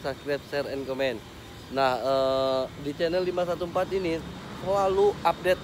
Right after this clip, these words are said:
tentang truk M B M ya. Eh, truk-truk keren di Pekanbaru yang akan dijual. Nah, kebetulan, eh, sore ini kita lagi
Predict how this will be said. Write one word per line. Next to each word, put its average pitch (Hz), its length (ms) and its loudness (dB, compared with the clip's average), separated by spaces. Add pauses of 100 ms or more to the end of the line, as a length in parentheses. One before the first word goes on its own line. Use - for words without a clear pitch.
tentang 156 400 2
truk 151 240 -2
M 147 160 0
B 143 80 -2
M 147 160 0
ya. 120 160 -2 (640)
Eh, 120 480 2
truk-truk 135 480 -6
keren 147 240 0
di 131 80 -2
Pekanbaru 135 560 0
yang 127 160 -2
akan 127 240 -2
dijual. 123 480 -2 (560)
Nah, 120 240 2
kebetulan, 160 480 6 (640)
eh, 147 240 8
sore 170 400 4
ini 165 400 2
kita 160 240 0
lagi 147 880 2